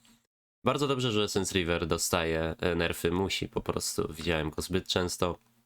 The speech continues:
A myślę, czy przez to, e, będzie znowu ten sam build na Ezreala, ten wcześniejszy,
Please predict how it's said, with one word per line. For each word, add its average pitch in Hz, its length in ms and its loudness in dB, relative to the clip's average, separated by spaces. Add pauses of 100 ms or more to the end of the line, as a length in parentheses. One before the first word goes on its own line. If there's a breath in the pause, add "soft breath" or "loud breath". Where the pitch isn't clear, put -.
(680)
A 80 500 2
myślę, 101 240 2
czy 87 360 0
przez - 260 0
to, 85 260 0 (340 loud breath)
e, 90 220 2
będzie 87 300 0
znowu 90 340 0
ten 85 200 0
sam 85 280 2
build 80 240 -2
na 82 80 2
Ezreala, 85 440 0
ten 85 160 0
wcześniejszy, - 680 -2